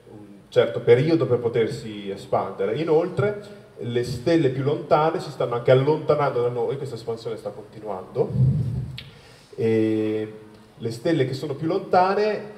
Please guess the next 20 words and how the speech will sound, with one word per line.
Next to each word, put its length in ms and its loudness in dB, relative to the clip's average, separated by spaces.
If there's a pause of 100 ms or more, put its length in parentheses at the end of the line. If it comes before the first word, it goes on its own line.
(240)
diventano, 680 -2
diventano 400 -2
anche 160 -2
sempre 240 -2
meno 240 0
visibili 560 -6
perché 680 4 (200)
la 160 4
loro 500 6
luce 580 -4
diventa 460 -2
sempre 380 -4
più 180 -8 (480)
rossa, 460 -2
va 80 -4
sempre 240 -4
più 120 -10
nell'infrarosso 800 0
e 40 -6
quindi 500 -10